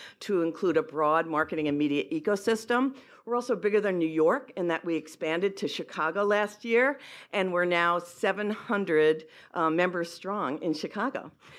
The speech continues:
So that's been a, a great accomplishment, something we're very proud of. And we also wanted to help people understand why we do what we do.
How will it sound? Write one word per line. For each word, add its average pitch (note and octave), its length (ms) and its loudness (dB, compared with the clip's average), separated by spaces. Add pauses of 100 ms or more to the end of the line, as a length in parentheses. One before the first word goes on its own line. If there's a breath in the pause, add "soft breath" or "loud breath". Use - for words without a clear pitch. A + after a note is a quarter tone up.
(140 loud breath)
So E3+ 220 2
that's D#3 240 0
been F#3 160 -2
a, D3+ 220 2
a - 40 -8
great F3 240 2
accomplishment, D#3+ 600 -4
something D#3+ 320 -2
we're D3+ 100 2
very D3+ 260 2
proud C#3+ 360 0
of. C3+ 200 -2
And A#3 120 0
we C4+ 140 0
also F#4+ 340 -2
wanted A3+ 380 0
to F3+ 360 2 (300 loud breath)
help D#4+ 260 -4
people B3+ 320 -4
understand F3+ 580 0
why D#3+ 280 2
we F3 200 -6
do F3+ 520 0
what D#3+ 240 -8
we F3+ 100 -2
do. - 240 -4